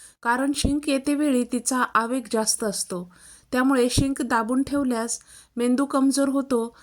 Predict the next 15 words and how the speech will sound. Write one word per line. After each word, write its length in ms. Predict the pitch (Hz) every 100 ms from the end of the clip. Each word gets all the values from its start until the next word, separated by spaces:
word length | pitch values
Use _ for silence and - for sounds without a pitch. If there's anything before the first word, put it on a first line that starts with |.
| - _
व 100 | 233
कानांनासुद्धा 800 | 233 233 233 247 254 254 220 269 285
त्रास 280 | 233 208 -
होतो. 360 | 185 180 170 - _ _ _ _ _ _ _
टिप 200 | 247 247
नंबर 280 | 226 220 262
पाच, 440 | 285 208 180 - - _ _ _ _ _ _ _
जेवणासोबत 840 | 202 233 254 302 330 339 302 269 269
कच्चा 280 | 269 269 294
कांदा 320 | 285 269 269 277
खाल्ल्यास 520 | 285 277 226 226 - _ - - _
हृदयाचे 480 | 226 247 247 240 247
कार्य 300 | 240 226 254
सुरळीत 540 | 302 254 233 220 214 -
चालते. 400 | 202 180 180